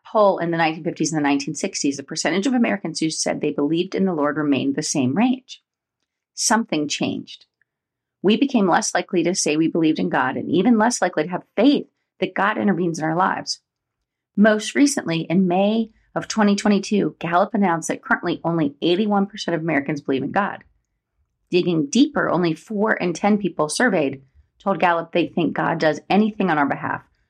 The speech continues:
No miracles, no answered prayers. And then she goes on to say, "That's not true, but that kind of despairing thinking can replicate faster than a virus.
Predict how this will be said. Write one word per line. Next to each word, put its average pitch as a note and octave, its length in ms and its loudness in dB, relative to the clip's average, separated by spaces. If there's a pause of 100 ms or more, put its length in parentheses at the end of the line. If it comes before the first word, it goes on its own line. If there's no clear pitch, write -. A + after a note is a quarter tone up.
(140)
No A3+ 140 6
miracles, G3 580 2 (100)
no F3 180 2
answered D#3+ 300 0
prayers. - 400 -8 (1080)
And E3 120 2
then D3 140 0
she G3 220 0
goes D#3+ 200 4
on D#3 140 -4
to G#2+ 60 -4
say, - 360 -6 (500)
"That's - 220 0
not G3+ 200 0
true, - 300 -8 (380)
but F3+ 120 -2
that A3 180 2
kind C4 260 -2
of B3 80 0
despairing G#3+ 760 2
thinking E3 440 -2
can F3 180 0
replicate F#3 480 -2
faster D#3+ 340 -2
than F#3 120 2
a F3 40 -2
virus. F3+ 600 -2